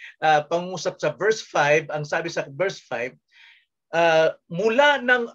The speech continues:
araw na inyong marinig at naunawaan ang biyaya ng Diyos sa katotohanan," ang sabi sa verse six, I mean, verse five pala, I'm so-, I'm sorry, "na inyong narinig nung una sa salita ng katotohanan ng Ebanghelyo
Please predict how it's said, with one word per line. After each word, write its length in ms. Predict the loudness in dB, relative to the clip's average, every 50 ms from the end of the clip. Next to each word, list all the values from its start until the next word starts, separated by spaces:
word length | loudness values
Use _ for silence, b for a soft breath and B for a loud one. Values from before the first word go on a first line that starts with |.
| -2
araw 320 | 0 0 2 4 4 4 4
na 160 | 2 0 -4
inyong 480 | -4 -8 -12 -6 -2 0 0 0 -2
marinig 640 | -2 0 2 2 0 0 0 0 0 0 -2 -4 -6
at 240 | -6 -6 -6 -6 -4
naunawaan 720 | -4 -2 -2 -2 -2 -2 0 2 2 2 2 0 -2 -4
ang 100 | -6 -10 -12 -12
biyaya 640 | -10 -10 -4 0 2 4 4 4 6 4 2 2
ng 320 | 0 -2 -6 -6 -8 -10 -12
Diyos 560 | -4 2 4 4 6 4 2 -2 -6 -6 -4
sa 80 | -4 -2
katotohanan," 960 | -2 -2 -2 -2 -4 -4 -4 -2 0 0 0 -2 -4 -4 -6 -6 -6 -8 -14 _
ang 160 | _ -6 -6 -4
sabi 320 | -2 -4 -4 -4 -4 -4
sa 80 | -4 -4
verse 240 | -2 -4 -6 -4
six, 560 | 2 4 4 4 4 2 -6 -12 -12 -14 -16 -20 _ _ _ -4
I 80 | -2 -2
mean, 160 | -2 -2 -4 b b b b 0
verse 160 | 2 2 2
five 320 | 2 2 2 2 2 2 0
pala, 160 | 0 0 -2
I'm 80 | -2
so-, 240 | -2 -4 -4 -4 -4
I'm 80 | -6 -6
sorry, 400 | -6 -4 -2 -2 -4 -4 -6 _ B B B B B B
"na 160 | B -2 -2
inyong 480 | 0 0 0 -2 -2 -2 -4 -2 2 4
narinig 560 | 4 6 4 4 2 0 -2 -2 -4 -6 -12 -20 _
nung 240 | -6 -4 -2 -2 -2 -4
una 320 | -2 -2 0 2 2 0 0
sa 160 | -2 -4 -2
salita 400 | -2 0 0 0 -2 -2 -2 -2
ng 160 | -2 -2 -4
katotohanan 560 | -4 -4 -4 -4 -2 0 0 0 0 -2 -6
ng 80 | -8 -8 -4
Ebanghelyo 640 | -2 0 0 2 2 2 2 2 0 0 -2 -2 -4